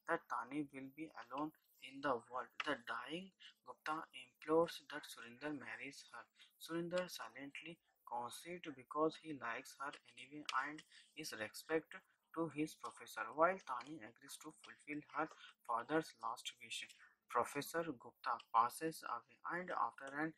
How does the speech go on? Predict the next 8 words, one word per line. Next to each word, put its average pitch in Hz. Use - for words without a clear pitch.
impromptu 143
wedding, 120
Surinder 131
takes -
Tani 117
to 151
his 156
ancen-, 139